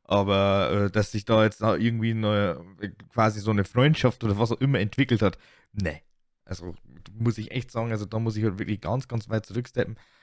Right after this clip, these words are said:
Für die Leute, die das tatsächlich in irgendeiner Form, äh, ja, sich aufgebaut haben, ist es schön und gut. Aber, naja.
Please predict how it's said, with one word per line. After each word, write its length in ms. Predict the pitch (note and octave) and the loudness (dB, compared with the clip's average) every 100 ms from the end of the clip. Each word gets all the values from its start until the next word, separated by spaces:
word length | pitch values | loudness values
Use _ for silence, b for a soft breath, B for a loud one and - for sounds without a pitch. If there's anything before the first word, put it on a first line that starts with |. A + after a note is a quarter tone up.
| b | b
Für 100 | - | -6
die 160 | G2+ C3 | -2 2
Leute, 320 | B2 B2 A#2 | 4 4 2
die 120 | G#2 | -4
das 160 | A2 - | -2 -2
tatsächlich 480 | A2+ - A2 G#2+ - | -2 2 2 2 -4
in 260 | - - _ | -20 -20 _
irgendeiner 420 | C#3+ B2+ A2 A2 | 0 2 2 0
Form, 560 | G#2 - G#2 G#2 A2 A2 | -2 0 2 4 2 0
äh, 600 | - G#2 G2 G2 G2 F#2+ - _ _ _ _ _ _ _ _ _ _ _ | 2 4 4 4 4 2 -2 _ _ _ _ _ _ _ _ _ _ _
ja, 180 | G2+ C3+ | 4 6
sich 180 | B2 A2+ | 6 4
aufgebaut 600 | F#2+ C#3+ - D#3+ D#3 C#3+ | 4 4 2 2 4 4
haben, 260 | C#3 D#3 D3+ | 4 4 2
ist 120 | B2 | 0
es 100 | A#2 | 0
schön 180 | - A#2 | 2 0
und 80 | G#2+ | 2
gut. 240 | A#2 D#3 _ _ _ _ | 0 -2 _ _ _ _
Aber, 640 | G#2+ G#2 G#2 G2+ G2 G2 - - _ b b | 2 4 6 4 4 0 -4 -10 _ b b
naja. 340 | - F#2+ F2+ | -4 0 0